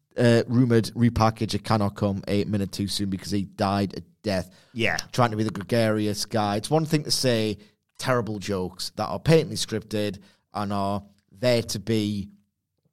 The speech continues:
Speaker 1: I don't know why they do this, but terrible jokes on purpose that you, you're meant to groan at. Well,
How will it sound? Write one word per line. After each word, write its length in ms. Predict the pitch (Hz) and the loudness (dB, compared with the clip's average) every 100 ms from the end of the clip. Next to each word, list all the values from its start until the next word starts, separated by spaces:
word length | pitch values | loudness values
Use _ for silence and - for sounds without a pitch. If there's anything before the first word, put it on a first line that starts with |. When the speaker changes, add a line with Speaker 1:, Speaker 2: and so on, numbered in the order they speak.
| _ _ _ _ _ _ _ _ | _ _ _ _ _ _ _ _
Speaker 1:
I 60 | - | -12
don't 120 | 160 | -10
know 40 | 135 | -6
why 180 | 131 | -2
they 140 | 143 120 | 0 0
do 160 | 113 | -2
this, 240 | 80 85 - - - _ | -4 -8 -12 -16 -20 _
but 200 | 107 - | -10 -8
terrible 480 | - 165 185 175 175 | 0 4 4 4 0
jokes 480 | - 135 123 117 - - | 2 2 2 0 -2 0
on 220 | 165 156 | 0 0
purpose 480 | 117 113 110 110 - | 0 0 0 -4 -2
that 180 | 107 | -4
you, 220 | 117 110 110 | -4 -8 -8
you're 140 | 110 110 | -6 -4
meant 180 | 104 | -4
to 60 | 110 | -8
groan 340 | - 104 95 | -4 -2 -2
at. 260 | 80 85 - _ _ _ _ _ _ _ | -4 -6 -10 _ _ _ _ _ _ _
Well, 240 | 110 127 | -4 -4